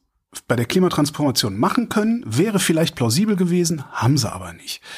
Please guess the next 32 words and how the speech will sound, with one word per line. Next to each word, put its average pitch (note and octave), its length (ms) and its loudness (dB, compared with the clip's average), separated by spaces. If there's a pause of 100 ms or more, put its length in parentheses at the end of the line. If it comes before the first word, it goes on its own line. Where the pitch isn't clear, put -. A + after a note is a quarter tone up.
(1300)
Sie B2+ 120 2
hätten D3 200 0
was - 280 0
anderes F3+ 360 2
machen G#2 300 -10
können. - 380 -14
Sie - 120 -8
hätten C3 220 -6
zum B2+ 160 -2
Beispiel A#2+ 300 -2
das A2+ 160 0
machen C#3 240 0
können, E3+ 200 2
was D#3 120 0
sie E3+ 80 2
mit E3 180 0
der E3 80 0
Bundeswehr E3 540 0
gemacht F#2 400 -6
haben, A#2+ 280 -4
nämlich C3+ 320 2
ein G#2+ 140 -4
Sondervermögen G#2+ 960 0
einrichten. F#2+ 520 -8
Ich A#2+ 120 -12
bin F3 140 2
bei E3 100 2
den C#3 140 4
sechzig D#3+ 400 -2
Milliarden, C#3 420 2
die G#2+ 80 -8
jetzt - 280 -4